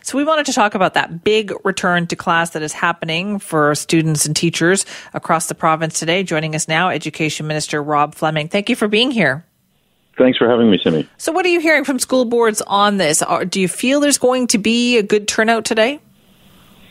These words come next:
Speaker 2: Um, I think it ranges a-, across the province. We, of course, have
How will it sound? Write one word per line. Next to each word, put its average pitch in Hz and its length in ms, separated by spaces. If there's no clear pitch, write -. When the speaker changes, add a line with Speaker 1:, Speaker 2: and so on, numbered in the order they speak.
Speaker 2:
Um, 180 240
I 160 100
think 220 160
it 277 80
ranges 196 540
a-, 139 260
across 139 360
the - 60
province. 117 400
We, 117 60
of 104 60
course, 120 240
have 113 80